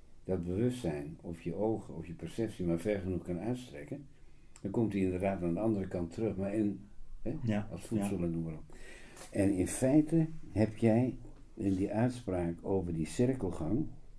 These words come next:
Speaker 1: dat je niet in de tijd gelooft en ook niet in de tegenstelling tussen God en jezelf, eh, heb je Ibn al-Arabi, de grote filosoof en mysticus,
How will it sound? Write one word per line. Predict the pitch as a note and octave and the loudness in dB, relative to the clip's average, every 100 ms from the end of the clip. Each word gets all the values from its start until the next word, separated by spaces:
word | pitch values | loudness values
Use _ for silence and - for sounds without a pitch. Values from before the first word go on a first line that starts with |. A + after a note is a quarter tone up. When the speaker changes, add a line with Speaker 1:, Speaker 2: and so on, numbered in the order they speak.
| - - - - - - - | -14 -14 -16 -16 -18 -14 -6
Speaker 1:
dat | G2 F2 | -2 2
je | F#2 | 6
niet | A#2 A2 | 8 6
in | F2+ | 2
de | F2+ | 0
tijd | - G#2 A#2+ | 0 0 0
gelooft | - - - - - - - - - | -4 -8 -10 -14 -16 -16 -16 -14 -2
en | G2 | 2
ook | G#2 G2 | 4 2
niet | F2+ | 0
in | F2 | 0
de | E2 | -2
tegenstelling | - G#2 G2 - F2 D#2+ C#2+ - - | 2 2 2 -2 -2 -2 -4 -6 -8
tussen | - E2+ - | -8 -8 -4
God | G2+ E2+ - - | -4 -4 -10 -6
en | F2+ E2+ F2 - | -2 -2 -4 -8
jezelf, | - D2+ F2 B2+ - - - - - - - - - - - | -10 -6 -4 -4 -6 -12 -18 -20 -20 -20 -18 -16 -16 -16 -10
eh, | F#2 F2 E2+ D#2+ D#2+ D#2 D#2 D2+ D2+ | -2 2 4 4 2 0 0 -2 -2
heb | F#2+ A2+ | 0 -2
je | - E2+ E2 E2+ | 0 0 2 6
Ibn | A2+ A2 F2 E2 F2 - | 6 6 4 2 2 -2
al-Arabi, | F2 F2 E2 E2 - A#2+ B2+ F#2+ D#2+ C#2+ - - - - - - - - - - - - - - - - - - - - | 0 2 2 0 2 4 4 4 2 0 -2 -14 -18 -20 -20 -20 -20 -20 -20 -20 -18 -18 -18 -18 -18 -20 -20 -20 -20 -8
de | E2+ | -4
grote | - G2+ G2 E2+ | 2 4 4 0
filosoof | E2 F#2 E2+ - G2 E2 | -2 0 0 0 0 2
en | |
mysticus, | E2+ A2+ A2+ - D2 D#2+ - | 4 4 2 -6 -6 -10 -14